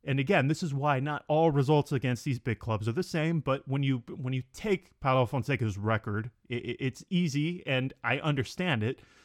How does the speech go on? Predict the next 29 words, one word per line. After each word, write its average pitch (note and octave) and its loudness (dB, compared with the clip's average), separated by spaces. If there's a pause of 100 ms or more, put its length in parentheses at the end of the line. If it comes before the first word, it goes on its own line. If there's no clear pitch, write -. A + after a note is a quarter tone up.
(160)
to D#3+ -4
levy C#3 4
as A2+ 0
a A2+ -2
criticism A2 -2
against C#3+ -4
him. D2+ -14 (680)
But C#3 2
that F3+ -2
says A#3+ 0
to F3 2
me, F3 2
Andy, E3 0
that B2+ -2
this F3+ 0
team D#3 -2 (140)
suffers - -2 (420)
in C3 -4
certain E3 -2
areas C#3 0 (1040)
from B2 2
individual B2+ 2
mistakes F3+ -2 (460)
and C#3+ 2
a C3 4
lack C3 4
of C#3 2
individual B2+ 2
qu-, - -12